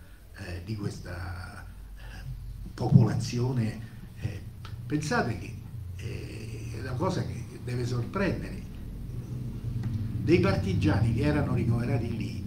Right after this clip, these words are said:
erano quelli della forza, eh, politica più laica, il Partito d'Azione. <laughs> E non solo lì, ma anche a, a San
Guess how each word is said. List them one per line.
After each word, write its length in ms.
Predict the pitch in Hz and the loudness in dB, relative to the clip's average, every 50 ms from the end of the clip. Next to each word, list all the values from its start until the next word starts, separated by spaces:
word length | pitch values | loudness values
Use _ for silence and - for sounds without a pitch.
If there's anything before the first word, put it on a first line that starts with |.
| - - - - | -6 -4 -4 -2
erano 280 | 196 196 180 165 170 175 | -2 0 0 0 0 0
quelli 280 | 208 220 214 175 131 | 0 2 2 0 0
della 560 | 113 123 123 - - - - - - - - - | 0 -2 -2 -2 -2 -4 -4 -2 -2 0 0 0
forza, 400 | - 190 - - - - - - - - - - - - - - - | 0 0 0 0 -2 -4 -4 -4 -4 -4 -4 -4 -4 -4 -6 -6 -6
eh, 380 | - 117 - - - - - - - - | -8 -8 -8 -8 -8 -6 -6 -6 -6 -4
politica 460 | - 147 143 208 226 - - 135 123 | 0 2 4 4 4 2 2 -2 -2
più 260 | - - 170 165 165 | 0 6 10 10 12
laica, 560 | 185 202 180 151 117 113 107 110 110 110 101 - - - - - - - - - - - - - - | 12 10 8 6 4 4 2 2 2 -2 -2 -4 -6 -10 -10 -12 -12 -12 -12 -12 -14 -14 -14 -14 -14
il 60 | - | -4
Partito 420 | - 135 - 139 208 202 165 165 151 | -2 0 0 2 4 6 8 8 8
d'Azione. 640 | 143 143 147 - 208 185 139 110 - - - - - - - | 8 6 4 4 4 6 6 4 2 0 -4 -4 -4 -2 0
<laughs> 480 | 160 156 - - 160 - - - - - - - - - - - - - - - - - | 0 0 0 0 -2 -2 -4 -4 -6 -8 -8 -10 -10 -10 -10 -10 -10 -12 -12 -12 -2 2
E 160 | 143 156 156 156 170 160 - | 4 6 6 6 4 4 4
non 180 | 127 147 156 151 | 4 4 4 4
solo 280 | - 233 214 185 156 143 | 6 6 8 8 10 8
lì, 380 | 160 196 175 - - - - - - - - - - - - - | 10 8 8 6 4 0 -4 -8 -10 -10 -12 -12 -12 -12 -12 -8
ma 200 | - 120 113 117 | -4 -2 2 2
anche 460 | 143 190 185 165 - 156 131 127 - - - 120 - - - - - | 2 2 2 0 0 0 0 0 -2 -6 -8 -8 -8 -8 -8 -8 -8
a, 560 | - 131 120 110 110 110 113 110 104 - - - | -6 -4 -2 -2 -2 -4 -4 -6 -6 -6 -10 -12
a 160 | - - - - | -10 -10 -8 -8
San 680 | - - - 143 139 135 135 131 135 127 127 123 120 | -8 -4 0 0 0 0 -2 -4 -4 -4 -4 -4 -4